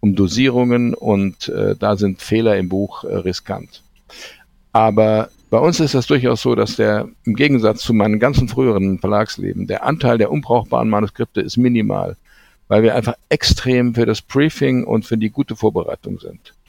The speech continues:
Wie übrigens sonst auch, ja. Also wie in der Raumfahrerei, also, äh, bei, in der Raumfahrerei gibt es wenig Unfälle, weil die vorher so ziemlich alles überlegen,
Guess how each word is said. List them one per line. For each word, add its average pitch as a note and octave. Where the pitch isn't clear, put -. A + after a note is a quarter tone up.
Wie A#2+
übrigens C3
sonst A#2+
auch, -
ja. G#2
Also A2+
wie B2
in C3+
der A#2
Raumfahrerei, A#2
also, A#2
äh, A2+
bei, G#2+
in A2
der A2+
Raumfahrerei A#2+
gibt A#2
es G2+
wenig C#3+
Unfälle, A#2+
weil A2
die A2
vorher A#2
so G#2+
ziemlich C3+
alles C3
überlegen, A#2